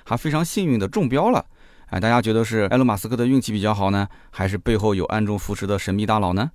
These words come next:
啊，不过话说回来啊，nasa算是马斯克的伯乐，但是马斯克也非常的争气。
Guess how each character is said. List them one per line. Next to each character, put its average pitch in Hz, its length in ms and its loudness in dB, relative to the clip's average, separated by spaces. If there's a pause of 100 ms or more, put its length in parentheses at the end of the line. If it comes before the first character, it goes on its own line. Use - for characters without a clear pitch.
(220)
啊， - 260 -14
不 110 120 -8
过 143 100 0
话 147 140 2
说 147 180 -2
回 95 100 -2
来 71 60 -4
啊 64 180 -8 (360)
，nasa 170 420 2
算 127 200 0
是 107 120 -4
马 90 160 -2
斯 101 100 -12
克 127 120 -2
的 104 80 2
伯 98 180 0
乐， 156 160 0 (300)
但 139 120 0
是 131 80 0
马 113 200 4
斯 - 100 -6
克 175 220 0
也 98 100 0
非 123 100 -2
常 143 120 -2
的 165 80 -2
争 170 200 -2
气。 - 280 -8